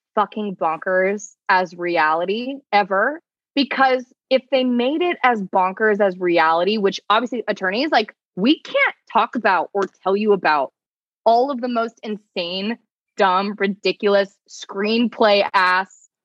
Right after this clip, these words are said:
opera, soap opera shit, right, that goes down that would just be, like, Oscar, Emmy, egot, right? It would just win every award 'cause it would be so crazy based on the true story. We can't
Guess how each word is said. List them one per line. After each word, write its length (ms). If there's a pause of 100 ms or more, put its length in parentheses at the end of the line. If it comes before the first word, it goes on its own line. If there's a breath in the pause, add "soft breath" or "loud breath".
(100)
opera, 560 (140)
soap 220
opera 340
shit, 420 (300)
right, 280
that 160
goes 220
down 300
that 120
would 100
just 220
be, 300 (360)
like, 240 (100)
Oscar, 480
Emmy, 320
egot, 500
right? 240
It 60
would 100
just 120
win 160
every 280
award 520 (180 soft breath)
'cause 120
it 60
would 100
be 100
so 220
crazy 280
based 220
on 60
the 80
true 160
story. 380 (320)
We 200
can't 340